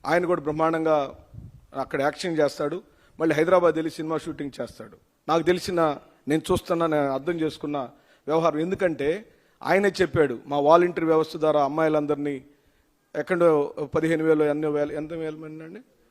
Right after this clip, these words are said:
ఎన్నో వేల మంది అమ్మాయిలు ఇక్కడ నుంచి తరలించిపోయారు" అన్నారు. ఈ రోజు వరకు ఉప ముఖ్యమంత్రి గారు దాని మీద ఎక్కడ స్పందించలా. "ముప్పై వేల మంది అమ్మాయిలు లేరు" అన్నారు. ఆ-, ఆయన ఈ రోజు వరకు దాని మీద లేదు.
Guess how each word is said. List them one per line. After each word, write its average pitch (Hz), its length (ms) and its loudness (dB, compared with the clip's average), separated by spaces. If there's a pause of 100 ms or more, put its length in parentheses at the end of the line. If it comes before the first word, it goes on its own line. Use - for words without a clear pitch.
(680)
ఎన్నో 180 220 0
వేల 185 260 8
మంది 185 260 2
అమ్మాయిలు 165 420 2
ఇక్కడ 160 160 -6
నుంచి 160 120 -6
తరలించిపోయారు" 151 680 -2
అన్నారు. 147 340 -2
ఈ 156 140 -4
రోజు 151 240 -2
వరకు 147 160 -4
ఉప 143 120 -10
ముఖ్యమంత్రి 143 460 -6
గారు 143 140 -2
దాని 131 200 -2
మీద 135 140 -4
ఎక్కడ 131 180 -6
స్పందించలా. 120 640 -12 (1120)
"ముప్పై 151 200 -2
వేల 185 180 8
మంది 180 200 0
అమ్మాయిలు 160 400 0
లేరు" 156 280 4
అన్నారు. 139 300 -4
ఆ-, 160 420 2
ఆయన 151 180 0
ఈ 151 180 0
రోజు 160 220 0
వరకు 156 100 -2
దాని 143 200 -2
మీద 135 180 -6
లేదు. 120 340 -8